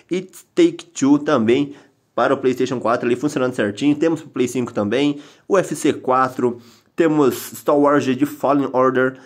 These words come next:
Battlefield cinco, The Sims quatro, Plants versus Zombies, é, Star Wars Squadrons,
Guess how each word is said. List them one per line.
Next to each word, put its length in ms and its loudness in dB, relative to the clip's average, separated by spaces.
Battlefield 560 2
cinco, 540 0
The 140 4
Sims 360 -2
quatro, 500 -2
Plants 260 0
versus 280 0
Zombies, 640 0
é, 460 2
Star 260 0
Wars 260 2
Squadrons, 1200 0